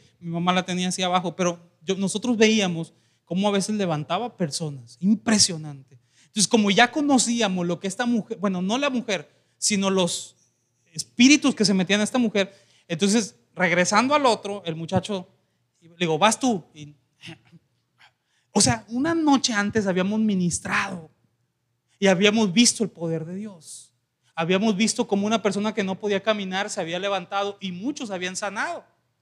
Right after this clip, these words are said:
Pero esta ocasión se trataba de algo diferente. Entonces el chavo iba así y ya no era el de, "En el nombre de Jesús te ordeno".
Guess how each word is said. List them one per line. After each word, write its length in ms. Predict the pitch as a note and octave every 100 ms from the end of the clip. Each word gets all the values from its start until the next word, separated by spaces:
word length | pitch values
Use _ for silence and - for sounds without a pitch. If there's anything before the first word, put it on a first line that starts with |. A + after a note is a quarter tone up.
| _ _ _ -
Pero 160 | F#3
esta 180 | G#3 C#4
ocasión 440 | C4 B3+ - A3+
se 120 | G#3+ G3+
trataba 440 | F#3 F#3+ G3 G#3
de 80 | F#3+
algo 260 | F#3+ F#3+
diferente. 760 | G3 F#3 G#3 G#3 B3 A#3+ F3+ B2+ _ _ _ _ _ _ _ _ _ _ _ _
Entonces 260 | F#3 G3+
el 80 | G3+
chavo 260 | G#3 G3 G3
iba 140 | G3+
así 400 | G3+ A3+ A#3+ B3
y 220 | A3+ F#3+ - _ _ _ _ _ _ _ _
ya 180 | D#3+ A3
no 100 | A#3
era 80 | B3+
el 80 | A3+
de, 140 | F#3+ -
"En 140 | A3
el 140 | A#3 A3+
nombre 300 | F4 G4+ F#4
de 80 |
Jesús 220 | D4 A#3+ B3+
te 60 |
ordeno". 220 | A#3 A#3